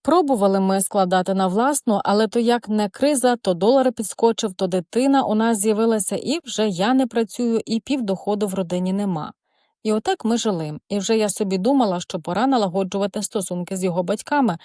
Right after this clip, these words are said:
адже син у нас був кволеньким, потребував свіжого повітря. "Давай поїдемо до твоїх батьків", кажу я чоловікові. "Думаю, вони мають зрадіти онукові".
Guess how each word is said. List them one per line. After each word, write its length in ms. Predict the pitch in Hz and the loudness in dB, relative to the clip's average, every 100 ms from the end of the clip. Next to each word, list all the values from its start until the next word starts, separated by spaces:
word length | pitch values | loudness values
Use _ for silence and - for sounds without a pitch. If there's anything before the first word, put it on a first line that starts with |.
| - - _ - | -20 -20 _ -4
адже 320 | 185 165 175 | -4 -2 0
син 240 | - 285 | 2 2
у 80 | 277 | 2
нас 240 | 185 185 | 0 0
був 300 | 175 170 202 - _ _ | -2 -2 -4 -4 _ _
кволеньким, 680 | - 196 233 302 277 185 | 0 2 2 0 -2 -4
потребував 600 | 160 170 180 175 180 262 | -6 -6 -4 -2 0 0
свіжого 480 | - 170 170 170 175 | 0 0 -2 -4 -4
повітря. 520 | 190 220 262 - - - _ _ _ _ _ _ - | -2 0 0 -2 -8 -8 _ _ _ _ _ _ 0
"Давай 260 | 202 370 | 2 2
поїдемо 500 | 381 233 220 208 202 | 2 0 0 -2 -2
до 100 | 190 | -2
твоїх 320 | 180 196 214 | -4 -4 -4
батьків", 460 | 190 214 - - 151 _ _ | -2 -4 -4 -10 -12 _ _
кажу 260 | - 185 180 | -10 -8 -6
я 140 | 180 | -6
чоловікові. 680 | 170 208 202 185 - 156 180 _ _ _ _ | -6 -4 -4 -4 -6 -12 -14 _ _ _ _
"Думаю, 400 | 196 214 208 196 | 2 2 2 0
вони 260 | 185 196 190 | 0 0 0
мають 420 | 202 330 254 - | 0 2 0 -2
зрадіти 540 | 175 202 208 226 185 | -2 0 2 0 0
онукові". 520 | 180 220 226 180 160 | 2 2 2 -2 -8